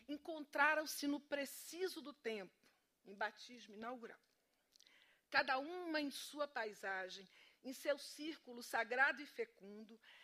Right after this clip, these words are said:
gestava imagens e sonhava mundos. De utopias e coragens, eram feitas elas, as predestinadas.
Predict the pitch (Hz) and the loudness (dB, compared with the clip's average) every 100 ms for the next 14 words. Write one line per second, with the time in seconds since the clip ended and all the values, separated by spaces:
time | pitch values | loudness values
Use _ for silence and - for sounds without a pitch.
0 | - - 254 247 - 285 311 294 294 262 | -16 -2 2 2 2 2 2 0 -4 0
1 | 247 277 320 262 302 - - 226 254 247 | 4 4 2 -4 -8 -8 -10 -10 -6 -2
2 | 254 262 277 240 233 214 175 - - - | -2 -2 -4 -6 -6 -8 -12 -20 -20 -20
3 | _ _ - - - - 190 320 339 311 | _ _ -20 -20 -20 -18 -6 -4 -2 2
4 | 294 - 285 311 330 320 277 - 254 214 | 0 -2 -6 -2 0 0 -2 -6 -2 2
5 | 214 190 185 - - - - - _ _ | 2 0 -2 -16 -18 -16 -14 -18 _ _
6 | 220 247 277 262 - 320 359 339 180 165 | 2 2 0 -8 -4 -2 -2 -6 -12 -12
7 | - - 208 170 156 - - - - 185 | -8 -2 -2 -2 -8 -16 -16 -16 -12 -8
8 | - - 208 208 226 - 196 156 _ _ | -8 -8 -8 -6 -6 -10 -12 -16 _ _